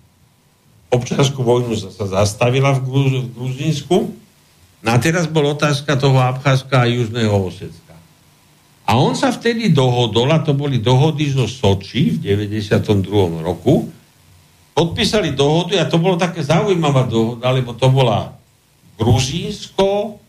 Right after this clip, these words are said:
Rusko a zúčastnili podpisy, tam dali aj s-, Severné Osecko ako súčasť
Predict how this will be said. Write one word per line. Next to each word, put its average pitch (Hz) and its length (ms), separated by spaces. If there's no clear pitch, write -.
Rusko 139 1120
a 87 320
zúčastnili 165 880
podpisy, 165 560
tam 147 240
dali 135 400
aj 117 400
s-, - 400
Severné 143 720
Osecko 165 800
ako - 320
súčasť 127 560